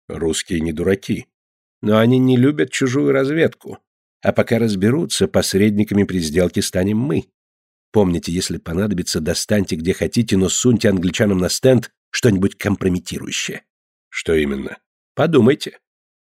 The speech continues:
Голос диктора объявил рейс на Москву. Корнье встал. «Кстати, шеф, канал доставки прежний?» «Да, дипломат». «Он начинает просить слишком много». «Скотина.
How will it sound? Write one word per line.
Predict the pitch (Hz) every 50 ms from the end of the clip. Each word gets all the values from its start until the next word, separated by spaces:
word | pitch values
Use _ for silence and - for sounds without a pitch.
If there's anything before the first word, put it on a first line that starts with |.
| _ _ _ _ _
Голос | - 85 127 151 151 131 98 87
диктора | 101 147 - - - 147 135 135
объявил | - - - 98 90 87 87 95 123 123 107
рейс | 90 87 87 - -
на | 90 85
Москву. | 92 92 - _ - 82 76 - -
Корнье | _ - 90 87 87 90 104
встал. | 107 - - - 78 60 - - _ _ _ _ _ _ _ _ _ _ _ _
«Кстати, | - - - - - - 92 85 - -
шеф, | 78 - - 90 80 - -
канал | - 90 82 85 82 80
доставки | 73 85 78 - - 87 82 - -
прежний?» | - - 85 95 123 131 139 156 156 - _ _ _ _ _ _ _ _ _ -
«Да, | 82 90 95 95 101 101 98 101 104 113 - -
дипломат». | 82 98 107 - 107 98 92 80 71 76 - - - _ _ _ _ _ _ _ _ _ _ _ -
«Он | - 78 80 80
начинает | 80 - - 82 85 85 82 -
просить | - 82 85 80 - 98 76 -
слишком | - 87 85 - - 87 85
много». | 90 95 101 92 78 71 - - _ _ _ _ _ -
«Скотина. | - - - - - 95 87 - - - - 85 78 76 71 - 85 85